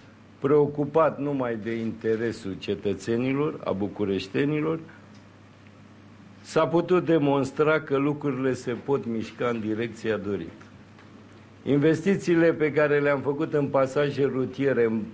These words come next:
parcări, în rețeaua de apă și de canalizare, în iluminatul public, în școli, spitale, în teatre sau în parcuri, sunt de fapt investiții în calitatea vieții bucureștenilor.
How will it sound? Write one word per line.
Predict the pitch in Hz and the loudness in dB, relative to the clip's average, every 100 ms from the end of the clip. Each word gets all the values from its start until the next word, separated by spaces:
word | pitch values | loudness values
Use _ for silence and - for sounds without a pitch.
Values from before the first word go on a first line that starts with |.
| - - | -16 -2
parcări, | 127 117 107 139 135 104 107 | 0 2 -2 0 0 0 -2
în | 107 | -2
rețeaua | 117 107 143 131 | -4 -2 2 2
de | 113 123 | 4 2
apă | 123 - 113 | 2 0 -6
și | - | -6
de | 120 | -8
canalizare, | 110 113 110 110 110 101 123 117 113 | -2 -2 0 -2 -4 -2 0 0 0
în | 107 107 | -2 -4
iluminatul | 110 113 110 113 123 - 104 | -4 -2 -2 -2 -2 -4 -8
public, | - 135 127 113 113 | -4 -4 -4 -6 -6
în | 110 | -6
școli, | - - 127 104 | -6 -2 -2 -2
spitale, | - 107 104 131 139 135 120 | -6 -8 -2 2 2 0 -4
în | 107 | -4
teatre | - 131 127 104 | 0 0 0 -6
sau | 98 - 104 | -8 -6 -6
în | 101 - | -6 -2
parcuri, | 135 131 - 117 | -2 -2 -8 -10
sunt | - 117 | -8 -6
de | 110 | -4
fapt | 107 131 123 120 | -2 -2 -2 -6
investiții | 110 104 104 123 120 - 113 | -6 -6 -6 -8 -10 -10 -12
în | |
calitatea | 104 110 107 92 123 113 110 90 | -8 -6 -8 -4 -4 -2 -4 -4
vieții | 113 110 - 95 | -6 -8 -10 -12
bucureștenilor. | 95 98 92 87 - - - - | -12 -10 -10 -12 -12 -14 -14 -20